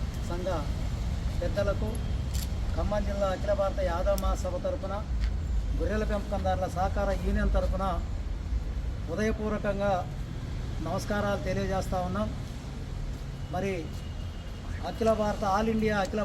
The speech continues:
భారత యాదవ మహాసభ ఆధ్వర్యంలో గత ఏప్రిల్లో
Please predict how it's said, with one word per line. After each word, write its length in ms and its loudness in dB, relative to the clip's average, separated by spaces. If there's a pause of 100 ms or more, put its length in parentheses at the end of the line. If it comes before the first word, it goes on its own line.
భారత 200 0 (120)
యాదవ 360 2
మహాసభ 420 0
ఆధ్వర్యంలో 500 0 (2000)
గత 140 0 (200)
ఏప్రిల్లో 2250 -4